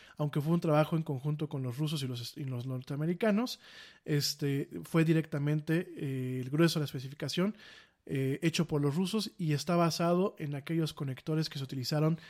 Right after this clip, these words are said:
en la Estación Espacial Internacional Mir. Eh, cuando se conecte, tanto el docking,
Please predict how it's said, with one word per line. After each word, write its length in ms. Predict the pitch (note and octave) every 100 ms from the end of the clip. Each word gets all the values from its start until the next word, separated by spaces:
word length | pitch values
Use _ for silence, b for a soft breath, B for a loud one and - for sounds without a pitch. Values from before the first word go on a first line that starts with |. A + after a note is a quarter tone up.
| B B -
en 320 | D#3 E3+ -
la 120 | D#3+ D3+
Estación 300 | D3+ C#3+ D3
Espacial 340 | - B2+ C3+
Internacional 560 | C3+ C3 A#2+ C3+ C3 D3+
Mir. 280 | C3+ B2+ - _ B B B B B
Eh, 520 | D#3 D3+ D3+ D3+ D#3 - _ - _
cuando 220 | - F3 E3+
se 140 | E3+
conecte, 640 | F3 F3+ A3+ - A#3 C#4 - _ _ -
tanto 800 | F3 D#3+ D3+ E3 D#3 D3+ D#3 D#3+
el 180 | - D3
docking, 400 | G3 G3 A#3+ D4